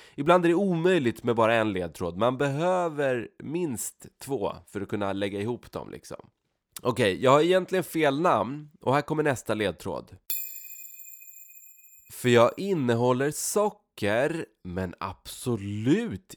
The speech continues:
inget peppar. Hmm. Jag har fel namn, för jag, jag innehåller inte peppar. Jag tror att, eh, många kan,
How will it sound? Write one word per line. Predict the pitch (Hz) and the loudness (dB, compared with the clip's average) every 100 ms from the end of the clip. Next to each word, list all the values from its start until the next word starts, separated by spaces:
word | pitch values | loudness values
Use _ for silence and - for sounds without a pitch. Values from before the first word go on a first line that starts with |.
| _ | _
inget | - 175 117 92 - | -4 0 0 -4 -10
peppar. | - 190 185 _ _ - 226 98 82 85 _ _ _ _ _ _ | -4 -2 -2 _ _ 0 0 -2 -10 -16 _ _ _ _ _ _
Hmm. | 143 180 190 101 - 50 - - _ _ _ _ _ _ _ _ _ | -12 -10 -10 -12 -14 -18 -20 -20 _ _ _ _ _ _ _ _ _
Jag | - | -20
har | 110 - | -18 -18
fel | - - - - 113 | -20 -18 -16 -14 -12
namn, | 107 - - | -12 -14 -16
för | - 110 | -14 -10
jag, | 101 - | -10 -12
jag | - - - | -14 -14 -12
innehåller | 120 98 95 104 | -12 -10 -10 -10
inte | 113 139 90 82 - | -8 -8 -8 -12 -12
peppar. | 156 160 127 - _ 135 - - - _ _ _ _ | -10 -6 -8 -10 _ -6 -6 -12 -20 _ _ _ _
Jag | 107 120 | -4 -4
tror | 147 147 | 2 2
att, | 139 - | 2 0
eh, | 143 139 139 135 127 131 - | 0 0 0 -2 -8 -18 -14
många | - 139 135 139 | -4 -2 -2 -4
kan, | 151 156 147 160 160 | -4 0 2 0 -4